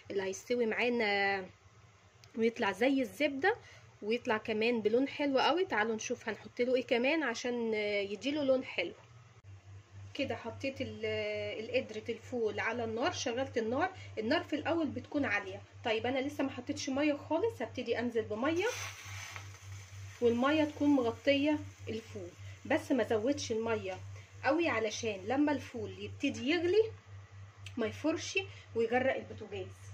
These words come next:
والبوتاجاز يتحرق معانا عشان شوية فول. طيب، آه، دلوقتي كده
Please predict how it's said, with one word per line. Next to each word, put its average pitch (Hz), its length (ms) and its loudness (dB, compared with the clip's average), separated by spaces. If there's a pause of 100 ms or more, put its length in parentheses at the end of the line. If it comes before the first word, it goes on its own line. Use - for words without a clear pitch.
(1700)
والبوتاجاز 233 500 0
يتحرق 269 420 -2
معانا 285 400 2
عشان 277 260 0
شوية 269 320 0
فول. - 300 -10 (360)
طيب، 190 180 0 (460)
آه، 226 180 4
دلوقتي 233 500 0
كده 294 200 2